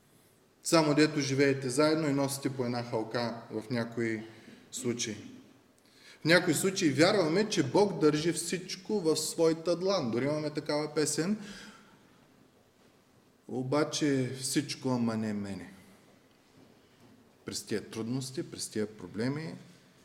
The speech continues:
тия неща, които преминаваме, и след време започваме да се съмняваме за неговата добрина. Дали той наистина е толкова добър.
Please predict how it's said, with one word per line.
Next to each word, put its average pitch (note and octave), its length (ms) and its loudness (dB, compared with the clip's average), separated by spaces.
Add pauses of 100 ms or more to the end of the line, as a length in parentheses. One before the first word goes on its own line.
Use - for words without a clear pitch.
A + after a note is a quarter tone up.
(340)
тия A2+ 180 0
неща, B2 320 0
които C3+ 320 -8
преминаваме, C3 640 -4
и F#3 80 -6
след A2 260 -8
време E3+ 240 0
започваме F3+ 560 -2
да D#3 100 0
се - 100 -2
съмняваме D#3 720 -2
за D#3+ 200 0
неговата D#3 520 -2
добрина. A#2 560 -4 (1600)
Дали B2+ 180 0
той C3+ 220 0
наистина C3+ 560 0
е B2+ 140 -2
толкова A2+ 720 -2 (320)
добър. A#2 380 -2